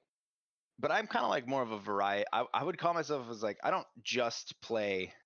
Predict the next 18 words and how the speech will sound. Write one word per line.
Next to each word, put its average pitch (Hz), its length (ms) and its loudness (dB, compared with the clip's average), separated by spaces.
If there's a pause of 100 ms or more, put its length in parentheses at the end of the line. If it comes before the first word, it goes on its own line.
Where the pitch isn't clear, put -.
tactical 104 360 -2
shooters. 90 400 -6
Like, 92 200 -2
I'm 117 160 -2
kind 151 200 0
of 120 80 -2
a 107 100 0
variety. 90 600 0
Like, 85 260 -6 (1040)
um, 95 600 0
I 113 60 0
mean, 120 120 2
I'll 127 100 4
play 131 640 2 (1600)
Overwatch, 110 840 2 (280)
I'll 110 140 0
play, 101 720 0 (480)
uh, 87 460 0